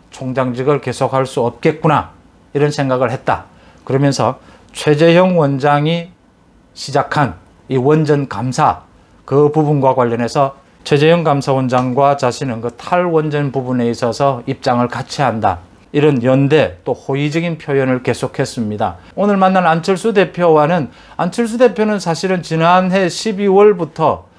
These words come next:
서울시장 출마를 선언한 그 전부터 윤석열 총장에 대해서 굉장히 호의적인 말만 계속해 왔습니다.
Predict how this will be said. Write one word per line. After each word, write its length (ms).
서울시장 640
출마를 720
선언한 720
그 260
전부터 800
윤석열 720
총장에 600
대해서 680
굉장히 580
호의적인 720
말만 460
계속해 440
왔습니다. 680